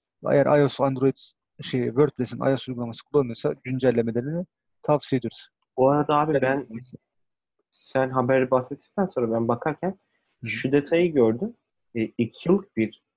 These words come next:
Speaker 2: zafiyetmiş bu.
Speaker 1: Tabii, evet. Evet.
Speaker 2: Ciddi bir süre ya.
Speaker 1: E, tabii ki ciddi bir süre. E,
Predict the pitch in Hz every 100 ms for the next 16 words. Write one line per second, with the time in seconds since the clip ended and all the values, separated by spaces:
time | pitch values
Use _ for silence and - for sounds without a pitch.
0 | _ _ 104 107 95 - 87 87 87 -
1 | 90 - _ _ - 147 131 - - 117
2 | 110 - _ _ _ _ _ _ _ _
3 | - 123 110 - _ _ _ _ _ _
4 | - 104 - 123 101 - - 90 87 98
5 | _ _ - 123 120 120 113 - - -
6 | 113 - 117 143 - _ _ _ _ _
7 | _ _ _ _ _ _ - 117 120 120
8 | 120 117 117 113 117 120